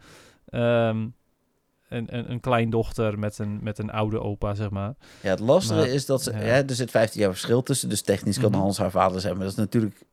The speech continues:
Speaker 2: eigenlijk wel heel jong.
Speaker 1: Ja, ja, ja, zeker.
Speaker 2: Eh, het helpt hem niet dat hij op dit moment, eh, zijn, zijn enkel in het gips heeft.
Speaker 1: Klopt.
Speaker 2: Eh, dus daardoor lijkt hij voor mijn gevoel nog ouder. Ik hoop dat ze,
Speaker 1: Mhm.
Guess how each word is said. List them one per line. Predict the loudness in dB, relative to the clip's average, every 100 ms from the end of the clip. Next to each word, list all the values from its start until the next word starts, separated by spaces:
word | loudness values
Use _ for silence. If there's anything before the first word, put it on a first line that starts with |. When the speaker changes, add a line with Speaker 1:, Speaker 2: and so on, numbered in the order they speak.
| _
Speaker 2:
eigenlijk | -4 -2 0 0
wel | 2
heel | 4 4
jong. | 4 2 0
Speaker 1:
Ja, | 0 0
ja, | 2 0
ja, | 0 -2
zeker. | -4 -4 -4
Speaker 2:
Eh, |
het | -6 -8
helpt | 0 0 0
hem | -2 2 2 4
niet | 2 0 -2
dat | -2 0
hij | 0 -2
op | -4 -2
dit | 0
moment, | 2 4 4 4 0 -4
eh, | -2 0 0 0 0
zijn, | 0 0 -2 -2
zijn | 0 2
enkel | 2 4 4
in | 4
het | 2
gips | 0 0
heeft. | 4 4 4 -4 -10
Speaker 1:
Klopt. | 0 0 0 -10 -16 _
Speaker 2:
Eh, | -4 -2 -2
dus | -2
daardoor | 2 2 4
lijkt | 4 4 4
hij | -2
voor | -4 -2
mijn | -4
gevoel | -6 -4
nog | -4 -2
ouder. | 0 2 0
Ik | -2
hoop | 0 2 4
dat | 2
ze, |
Speaker 1:
Mhm. | 2